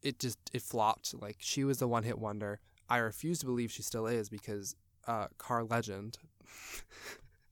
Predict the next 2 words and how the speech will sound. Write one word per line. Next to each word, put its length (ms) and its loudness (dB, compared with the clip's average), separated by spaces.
Oh, 160 2
man. 440 4